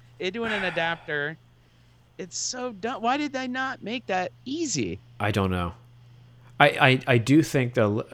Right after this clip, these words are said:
Speaker 2: well, the fact that you need a smartphone, like I said, I wrote in the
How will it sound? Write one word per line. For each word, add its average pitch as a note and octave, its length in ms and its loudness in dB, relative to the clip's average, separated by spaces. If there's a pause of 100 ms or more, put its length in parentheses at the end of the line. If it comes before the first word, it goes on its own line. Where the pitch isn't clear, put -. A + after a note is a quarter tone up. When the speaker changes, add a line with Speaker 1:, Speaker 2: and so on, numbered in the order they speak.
(160)
Speaker 2:
well, C3+ 200 2
the B2+ 80 -4
fact F3+ 200 0
that C3+ 140 -2
you C3 60 2
need B2+ 260 4
a - 80 -4
smartphone, A2 760 2
like G2+ 140 -2
I G2+ 40 -2
said, G2+ 140 2
I G2 60 2
wrote G#2 280 0
in A2+ 60 -10
the G2 160 -2